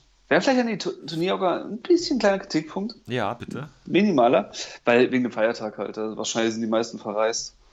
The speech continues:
Speaker 1: Mit, äh,
Speaker 2: War dann Feiertag?
Speaker 1: Frau, Kind. Ja, Donnerstag ist mal ein Feiertag. Deswegen, also das heißt,
Speaker 2: Ach so,
Speaker 1: da haben
Speaker 2: wegen
Speaker 1: sie
Speaker 2: langes
Speaker 1: länger das Wochenende
Speaker 2: Wochenende,
Speaker 1: genommen.
Speaker 2: meinst du?
Speaker 1: Freitag ist frei.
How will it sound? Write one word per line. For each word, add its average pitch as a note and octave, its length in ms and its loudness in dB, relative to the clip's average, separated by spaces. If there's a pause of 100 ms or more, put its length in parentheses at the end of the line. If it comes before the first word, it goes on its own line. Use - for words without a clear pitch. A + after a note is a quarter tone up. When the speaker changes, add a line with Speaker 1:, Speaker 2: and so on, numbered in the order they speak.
(640)
Speaker 1:
Mit, G#2+ 180 -4
äh, G#2+ 600 0
Speaker 2:
War F2 100 -8
dann E2+ 140 -10
Feiertag? - 160 -12
Speaker 1:
Frau, A2+ 320 6
Kind. A#2 540 -6 (840)
Ja, G#2+ 340 2
Donnerstag A#2+ 380 -4
ist - 100 -16
mal A2+ 80 -6
ein A2 60 -10
Feiertag. A2 480 -6
Deswegen, A2 400 -2
also G#2+ 200 -4
das G2+ 80 -2
heißt, A2+ 220 4
Speaker 2:
Ach - 40 -6
so, A#2 100 2
Speaker 1:
da A2+ 60 4
haben A#2 80 6
Speaker 2:
wegen A#2 40 0
Speaker 1:
sie A#2 60 -2
Speaker 2:
langes A#2 180 2
Speaker 1:
länger A2+ 60 2
das A#2+ 100 2
Wochenende B2 160 2
Speaker 2:
Wochenende, C#3 140 0
Speaker 1:
genommen. C#3 220 -4
Speaker 2:
meinst D#3 100 -10
du? F#2 100 -8
Speaker 1:
Freitag A2+ 180 -4
ist A2 100 -10
frei. A#2 280 -4